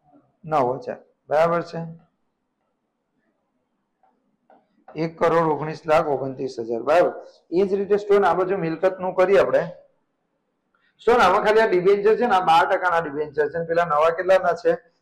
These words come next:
દસ ટકાના. તો એ બે ડિબેન્ચર અલગ, અલગ, અલગ બતાવજો. મેં બંનેનું ટોટલ કરીને બતાવેલા છે. ચાલો,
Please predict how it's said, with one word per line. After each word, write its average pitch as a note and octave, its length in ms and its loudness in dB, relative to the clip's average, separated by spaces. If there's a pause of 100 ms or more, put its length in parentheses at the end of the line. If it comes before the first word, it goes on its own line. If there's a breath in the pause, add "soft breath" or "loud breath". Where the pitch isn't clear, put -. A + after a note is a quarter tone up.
(160)
દસ F3 200 4
ટકાના. C#3+ 340 -2
તો E3+ 100 -6
એ F3 40 -2
બે F3 220 0
ડિબેન્ચર E3 380 -2
અલગ, D3+ 400 2 (140)
અલગ, E3 240 2
અલગ D#3+ 220 0
બતાવજો. C3+ 440 -2
મેં E3 200 -6
બંનેનું D3 400 -6
ટોટલ C#3 220 -6
કરીને C3 260 -16
બતાવેલા A#2 400 -12
છે. - 120 -20 (500)
ચાલો, D3 180 4